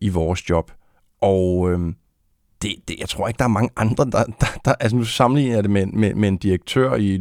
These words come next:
hver et andet firma før, og det er delvist rigtigt, Forskellen her er bare, at hvis du er direktør i Novo eller et eller andet, så ved du, at dine medarbejdere, de går også hjem på et eller andet tidspunkt, og de holder også fri på et eller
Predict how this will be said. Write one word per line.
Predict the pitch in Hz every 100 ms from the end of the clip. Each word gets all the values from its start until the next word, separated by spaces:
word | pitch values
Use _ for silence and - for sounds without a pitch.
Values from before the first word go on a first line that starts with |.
| 95
hver | 113 120
et | 107
andet | 101 113
firma | - 113 120
før, | 117 117
og | 113 107
det |
er | 117 -
delvist | 147 185 180 113 -
rigtigt, | 113 - 127 - - - _ -
Forskellen | 143 165 - 110
her | 120 127
er |
bare, | 95 82 90
at | - - -
hvis | -
du | 104
er |
direktør | 104 90 - 147 131
i | 101 95 90
Novo | 90 92 95 120 131
eller | 101 87
et |
eller | 95 92
andet, | 95
så | 123
ved | 120 160
du, | 131
at | 98 92
dine | 95
medarbejdere, | 98 131 147 107 95 92
de | - 113
går | 117 98
også | 104
hjem | 104 127
på | 101
et |
eller | 90
andet | 90
tidspunkt, | - 87 - -
og | -
de | 107
holder | 95
også | 95 -
fri | 107 107
på |
et |
eller | 98